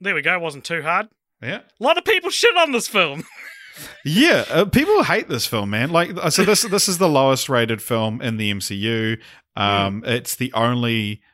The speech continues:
Speaker 2: film which has, um, a, a, a rotten score on Rotten Tomatoes. Um, its score is forty-seven.
Speaker 1: And I think it's, this is so stupid. I've been waiting for a platform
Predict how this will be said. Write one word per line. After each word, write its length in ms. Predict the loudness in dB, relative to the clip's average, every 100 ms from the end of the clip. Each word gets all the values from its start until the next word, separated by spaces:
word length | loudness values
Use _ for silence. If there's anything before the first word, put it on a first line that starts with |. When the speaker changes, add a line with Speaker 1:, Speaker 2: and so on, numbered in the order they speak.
| _ _
Speaker 2:
film 520 | -10 -4 -2 -2 -4 -8
which 220 | -8 -6
has, 680 | -4 -2 -2 -2 -4 -6 -8 _ _ _ _ _ _ _
um, 560 | -2 0 0 -2 -8 -8
a, 140 | -4
a, 260 | -4 -4 -4 -6
a 120 | -6
rotten 360 | -4 -4 -6 -8
score 380 | -6 -4 -4 -4
on 80 |
Rotten 240 | -6 -8 -10
Tomatoes. 720 | -8 -6 -4 -4 -6 -8 -8
Um, 300 | -8 -10 -10
its 340 | -12 -10 -10 -12 -18 -20 -20 _
score 580 | -8 -6 -4 -2 -2 -4
is 960 | -6 -4 -2 -2 -2 -4 -4 -6 -6 -8
forty-seven. 600 | -2 -2 0 -2 -2 0
Speaker 1:
And 120 | 2
I 160 | 2 0
think 240 | 0 -2
it's, 160 | -2 -4
this 200 | -4 -4
is 120 | -2
so 180 | 0 0
stupid. 460 | -2 -4 -4 -2
I've 120 | -4 -4
been 140 | -4
waiting 340 | -2 -2 -4 -14
for 200 | -8 -8
a 40 |
platform 600 | -6 -4 -6 -6 -12 -12